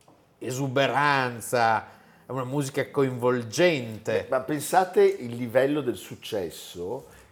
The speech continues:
Speaker 2: In Germania subito dopo viene diretta da un signore che si chiama Bruno Walter e negli Stati Uniti da un signore che si chiama Leopold Stokowski,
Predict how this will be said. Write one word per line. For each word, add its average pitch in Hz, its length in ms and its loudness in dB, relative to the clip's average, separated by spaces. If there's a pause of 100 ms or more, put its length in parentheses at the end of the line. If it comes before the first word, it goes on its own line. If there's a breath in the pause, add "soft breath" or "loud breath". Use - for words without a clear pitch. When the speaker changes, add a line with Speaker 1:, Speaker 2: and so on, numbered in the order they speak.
(120)
Speaker 2:
In 170 240 -6
Germania 170 1000 -2 (160)
subito 139 520 -8
dopo 151 260 -2
viene 135 300 -8
diretta 113 640 -4 (260 loud breath)
da 117 140 0
un 120 100 -2
signore 123 380 -2
che 123 120 -10
si - 120 -12
chiama 101 200 -2
Bruno 101 280 -6
Walter 87 800 -6 (340 soft breath)
e 143 100 0
negli 160 300 0
Stati 160 320 4
Uniti 156 320 -4
da 135 100 2
un 113 100 -2
signore 117 340 -2
che 139 100 -8
si 92 100 -12
chiama 104 240 -4
Leopold 101 400 -2
Stokowski, 92 760 -2